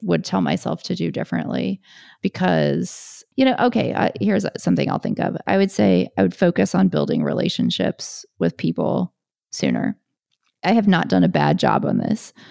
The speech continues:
but I think it was not a focus of mine at the beginning.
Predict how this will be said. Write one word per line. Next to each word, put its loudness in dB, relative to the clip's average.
but 2
I 4
think 0
it 4
was -2
not 4
a 0
focus -2
of 4
mine 4
at -2
the -2
beginning. 2